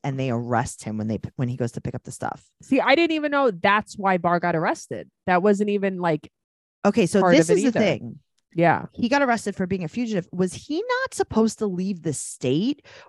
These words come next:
Speaker 1: or did he actually, I'm assuming he missed a court case, but w-
Speaker 2: Right.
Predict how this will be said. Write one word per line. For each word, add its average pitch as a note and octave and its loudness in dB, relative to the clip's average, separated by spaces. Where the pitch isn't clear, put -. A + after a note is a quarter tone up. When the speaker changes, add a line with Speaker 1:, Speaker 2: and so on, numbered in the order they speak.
Speaker 1:
or F#3+ 4
did F#3+ 0
he A3+ -6
actually, F#3+ -2
I'm G3+ 4
assuming B3+ 0
he A3+ -2
missed G#3 -2
a - -12
court - -2
case, G#3+ 0
but - -2
w- D#3+ -12
Speaker 2:
Right. E3 4